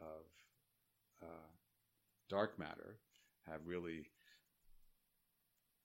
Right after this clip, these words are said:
prospered <laughs> in the intervening years. Uh, the, no competitive theory has emerged really in either case for, for the phenomena, and, the, and a very, a wider range of phenomena has been studied,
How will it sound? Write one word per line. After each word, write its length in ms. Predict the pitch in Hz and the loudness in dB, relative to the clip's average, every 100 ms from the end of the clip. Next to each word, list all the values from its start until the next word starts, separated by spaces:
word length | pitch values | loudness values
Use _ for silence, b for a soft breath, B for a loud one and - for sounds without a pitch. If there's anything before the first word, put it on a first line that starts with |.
| _ | _
prospered 640 | - 98 110 - 104 113 120 - | 10 12 12 8 8 8 8 6
<laughs> 160 | 101 - | 6 8
in 180 | 120 | 10
the 140 | 104 98 | 10 8
intervening 540 | 101 98 101 98 98 | 8 6 8 8 6
years. 480 | 92 104 117 139 - | 6 6 6 6 4
Uh, 120 | 82 90 139 147 - | 2 0 -2 -4 -2
the, 80 | 87 | 0
no 260 | 85 95 110 | 8 12 12
competitive 600 | - 90 95 90 90 87 | 10 2 4 4 2 -2
theory 400 | - 90 87 80 80 | 0 0 2 0 -2
has 140 | 80 78 | -2 -2
emerged 600 | 76 85 92 95 - - | -2 2 2 0 -4 -4
really 320 | 82 82 82 | 0 0 0
in 100 | 73 | 0
either 220 | 82 90 90 | 0 2 0
case 480 | - 87 98 - - | 0 -2 -2 -4 -6
for, 220 | 90 80 80 - | -6 -6 -6 -6
for 140 | 82 | -6
the 120 | 82 | -6
phenomena, 500 | - 73 76 78 82 98 - | -8 -6 -4 -4 -6 -8 -10
and, 100 | 73 | -12
the, 600 | 73 - - - - - | -12 -16 -18 -16 -16 -12
and 100 | 78 | -10
a 260 | 80 78 - | -10 -10 -4
very, 160 | 76 82 82 - | -4 -4 -8 -8
a 60 | 76 | -8
wider 280 | 71 80 85 76 | -2 0 0 -2
range 200 | 78 80 | -4 -6
of 100 | 82 | -6
phenomena 440 | 80 80 76 82 82 73 | -10 -10 -8 -8 -10 -12
has 160 | 80 - | -12 -12
been 140 | 87 | -8
studied, 440 | - - 104 107 | -4 0 0 -2